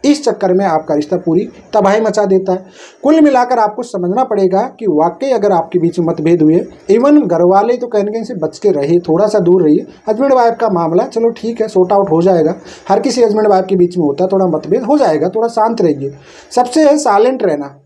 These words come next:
अगर silent से छोटी लड़ाई तो silent रह लो, कुछ time में दोनों का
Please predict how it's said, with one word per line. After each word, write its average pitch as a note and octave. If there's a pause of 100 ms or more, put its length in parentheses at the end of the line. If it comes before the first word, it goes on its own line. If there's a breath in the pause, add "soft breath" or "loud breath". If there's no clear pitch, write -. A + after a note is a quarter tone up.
अगर E3+
silent A3+
से -
छोटी G#3+
लड़ाई A#3+
तो D#4
silent G#3+
रह D3+
लो, F3 (120)
कुछ -
time A3+
में A#3+
दोनों G3+
का C4